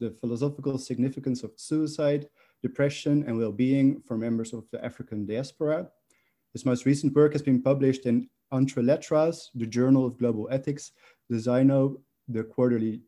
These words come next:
Journal of Design, and the A P A blog Black Issues in Philosophy. He also currently serves as the Secretary of Digital Outreach and Chair of Architectonics for the Caribbean Philosophical Association.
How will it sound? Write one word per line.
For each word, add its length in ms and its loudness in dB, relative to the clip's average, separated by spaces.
Journal 420 -2
of 100 -8
Design, 560 0
and 140 -6
the 180 -4
A 60 2
P 200 -2
A 100 2
blog 360 -2
Black 220 -8
Issues 380 -12
in 120 -8
Philosophy. 600 -2
He 80 -4
also 280 0
currently 420 2
serves 440 0
as 220 -12
the 160 -6
Secretary 800 0
of 180 -10
Digital 420 -2
Outreach 520 -4
and 160 -10
Chair 220 -2
of 100 -4
Architectonics 880 -4
for 100 -2
the 80 -2
Caribbean 460 0
Philosophical 500 -8
Association. 880 -12